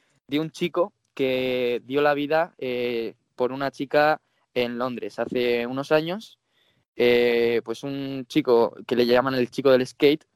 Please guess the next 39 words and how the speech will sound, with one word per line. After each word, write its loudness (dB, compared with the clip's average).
porque 0
se -6
llama 2
Ignacio 0
Echeverría, 2
un -10
chico -2
español, 2
estaba 4
en 2
Inglaterra 4
y, -4
bueno, -6
hubo -6
unos -10
atentados -2
en, -8
en -8
el -6
puente 0
de, 0
en -6
uno -2
de 4
los 0
puentes 0
de, 2
de 0
allí 2
de 4
Londres. 0
Y 2
este 4
chico, 2
pues, -6
en -2
vez 2
de 6
huir, 0